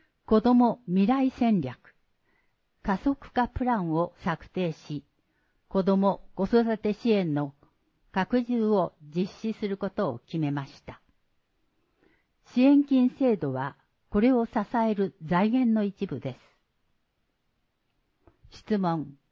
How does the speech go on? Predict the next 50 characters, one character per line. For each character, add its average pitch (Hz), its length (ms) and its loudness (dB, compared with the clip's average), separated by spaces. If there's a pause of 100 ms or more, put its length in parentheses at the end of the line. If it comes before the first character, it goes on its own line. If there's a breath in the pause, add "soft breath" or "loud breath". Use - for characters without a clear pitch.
(920)
収 285 220 4
入 285 240 6
が 226 200 0 (160)
少 269 100 0
な 262 140 2
く - 120 -20
て 175 100 -4
も 151 200 -2
支 220 200 -2
払 285 320 0
う 180 60 -2
必 - 240 -8
要 175 160 2
が 175 160 -4
あ 190 40 -4
る 160 120 -4
の？ 143 260 -4 (1040)
答 170 320 -10
え。 - 160 -18 (920)
支 - 160 0
援 220 220 2
金 202 280 -4
は 180 340 -4
所 294 180 -2
得 254 300 -4
に 156 160 -2
応 170 260 -4
じ 160 140 -8
て 156 260 -8 (120)
負 - 140 -8
担 277 260 2
し - 80 -10
て 226 100 0
も 196 140 2
ら 185 160 0
い 170 60 -2
ま 156 120 -4
す。 - 80 -16 (1160)
し - 100 -20
か 233 160 0
し、 143 340 -12 (300)
医 196 140 -4
療 285 260 4
保 285 80 -2
険 254 320 2
料 170 180 0
と 151 220 -6
同 175 320 0
様 185 260 -2
に、 160 240 -4